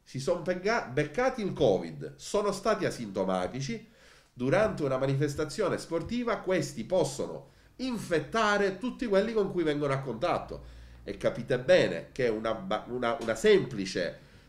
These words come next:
partita di calcio dove ci sono ventidue persone in campo e ce ne sono altre venti per squadra fuori,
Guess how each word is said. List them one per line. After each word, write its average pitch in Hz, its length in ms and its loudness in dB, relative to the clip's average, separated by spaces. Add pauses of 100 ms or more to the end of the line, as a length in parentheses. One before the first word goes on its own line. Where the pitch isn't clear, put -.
(180)
partita 143 440 2
di 151 80 2
calcio 131 480 2
dove 117 160 -2
ci 143 120 -6
sono 143 220 0
ventidue 139 560 2
persone 139 480 -2
in 151 120 0
campo 92 600 0
e 131 100 0
ce 139 160 -2
ne 147 120 2
sono 139 360 2
altre 156 380 -2
venti 151 400 0
per 107 180 -4
squadra 113 520 -2
fuori, 123 580 0